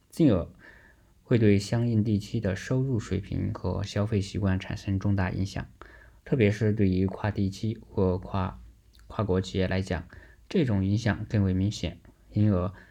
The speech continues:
经济形势也是企业经济环境的重要组成部分。而且，经济形势是动态变化的，机遇与挑战并存，因此企业需要在营销活动中充分考虑经济形势的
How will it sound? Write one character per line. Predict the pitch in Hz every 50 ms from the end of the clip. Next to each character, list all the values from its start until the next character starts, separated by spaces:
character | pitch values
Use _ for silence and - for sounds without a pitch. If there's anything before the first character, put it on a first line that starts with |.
| - - -
经 | - - 123
济 | 123 120 104
形 | - - 98 101
势 | 110 - - 113 104 - -
也 | - 98 95
是 | 95 - 104
企 | 101 - - - 104
业 | 98 98
经 | 98 - 104 104
济 | 107 110 107
环 | - - 95 95
境 | 98 104 95 92
的 | 90 -
重 | - - - 107
要 | 101 90 90
组 | 90 95 98
成 | - - - 92
部 | - 92
分。 | 92 - 92 - - - - - - - _ _ _ _ _ _ _
而 | - 110 95
且， | 95 - - 92 - - - - - - _ _ -
经 | - 120 113
济 | 120 120 104
形 | - - 95 95 95
势 | - - 110 95
是 | 92 - - 101 95
动 | 95 - 104 98 95
态 | - 98 95
变 | 95 107 101 104
化 | 110 127 117 101
的， | 95 95 87 - - - _ _ - -
机 | - - - 139 135 147 147 220
遇 | 92 82 - - - - - - -
与 | - 110 101 104
挑 | - - 95 90
战 | 95 98 95 95
并 | 104 104 98
存， | 92 - - 85 87 90 95 - - - -
因 | 107 107
此 | 107 - - 90 90 95 98
企 | - - - 104
业 | 101 98 95
需 | 95 - - 107
要 | 101 98
在 | 98 - 98 92 92
营 | 92 98 92 95 104
销 | - 107 107
活 | 110 - 95 92
动 | 95 95 98 98
中 | 98 113 110 110 113 117 - -
充 | - - - 117 117
分 | - 120 98
考 | 92 - - 98 90
虑 | 92 95 92
经 | 95 - 104 101
济 | 104 104 95
形 | 98 - - 95
势 | - - 113 98
的 | 92 80